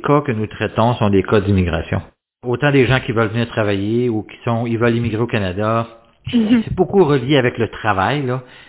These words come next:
Speaker 1: La covid, évidemment, est venue comme bousiller tout le système qui était déjà compliqué, là. Mais, euh, Charlène, tu t'es installée à Rivière-du-Loup.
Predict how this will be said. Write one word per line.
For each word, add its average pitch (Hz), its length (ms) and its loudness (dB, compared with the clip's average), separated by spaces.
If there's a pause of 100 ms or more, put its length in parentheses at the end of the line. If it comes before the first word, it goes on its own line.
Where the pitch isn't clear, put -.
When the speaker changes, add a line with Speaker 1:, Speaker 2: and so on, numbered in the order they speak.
Speaker 1:
La 101 140 -2
covid, 120 360 2
évidemment, 101 400 0
est 101 140 0
venue 107 180 -4
comme 90 440 -4
bousiller 107 420 -2
tout 107 120 -4
le 92 60 -4
système 117 400 -4
qui 110 100 -2
était 101 180 0
déjà 104 500 2
compliqué, 113 440 -4
là. 117 120 0 (420)
Mais, 104 240 -2
euh, 92 280 -4
Charlène, 123 440 0
tu 147 120 -6
t'es 131 200 -2
installée 156 460 0
à 151 60 -2
Rivière-du-Loup. 120 560 -4